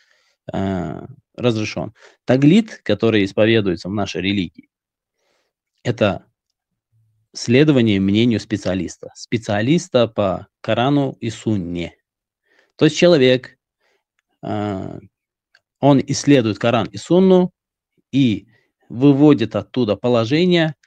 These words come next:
по каждому из жизненных вопросов человеческого общества или челов-, человеческой личности. По каждому из вопросов. Потом обычный почтальон, обычный какой-нибудь шахтёр, обычный водитель, таксист, дальнобойщик,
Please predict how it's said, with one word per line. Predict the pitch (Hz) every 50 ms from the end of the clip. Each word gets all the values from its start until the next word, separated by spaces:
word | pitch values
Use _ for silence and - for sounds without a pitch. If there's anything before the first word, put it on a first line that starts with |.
| _ _ _ _ _ _
по | - 120
каждому | - - 175 175 185 190 185 156 127 117 117 131 131 131 123 120
из | - 135 127 110
жизненных | 107 123 139 131 120 120 113 113 113 117 - -
вопросов | 98 95 - 113 120 117 110 - 98 -
человеческого | - - 98 95 92 95 98 98 95 - - - - 62 60 62 53 - _ _ _ _ _ _
общества | 110 113 - - - - - - - - -
или | - 98 101 95
челов-, | 92 - 95 98 95 92 - _
человеческой | - - 104 104 98 98 110 107 - - -
личности. | 101 104 110 104 - - - - - - _ _ _ _ _ _ _ _ _ _ _ _ _
По | 104 95
каждому | - - 139 165 175 180 151 139 147 135 135
из | 131 117
вопросов. | 110 107 - - - 82 - - - _ _ _ _ _ _ _ _ _ _ _ _ _ _ _ _ _ _ _ - - _
Потом | - 175 175 - 143 127 123 110
обычный | 117 123 127 175 175 - 165 151 143
почтальон, | - 165 151 - - 156 131 117 104 113 113 110 -
обычный | - 117 110 113 143 147 143 - 139 135 117
какой-нибудь | 113 101 - 123 120 113 107 107 107 -
шахтёр, | - - - - _ - 107 117 120 107 - _ _ _ _ _ _ _
обычный | - 113 117 123 139 139 - 135 131 127 123
водитель, | 104 120 135 131 113 120 120 113 - 113 107 101 -
таксист, | - 131 135 - - - 113 113 110 - _
дальнобойщик, | 117 123 131 131 127 131 131 110 104 110 113 110 - - 113 110 - -